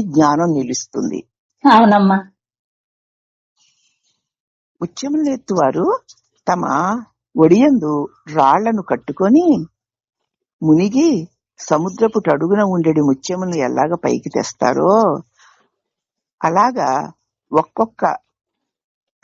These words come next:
Speaker 1: ఒక్కొక్కడు వైరాగ్యమును పూని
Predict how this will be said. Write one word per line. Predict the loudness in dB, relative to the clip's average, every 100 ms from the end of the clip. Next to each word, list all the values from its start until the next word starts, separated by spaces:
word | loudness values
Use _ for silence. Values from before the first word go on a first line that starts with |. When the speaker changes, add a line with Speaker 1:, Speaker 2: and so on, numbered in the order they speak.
| _ _ _ _ _ _ _ -4
Speaker 1:
ఒక్కొక్కడు | -4 -2 -4 -2 0 2 0 -2 -6 _ _
వైరాగ్యమును | -2 0 0 -2 -2 -6 -4 -6
పూని | -6 -2 -2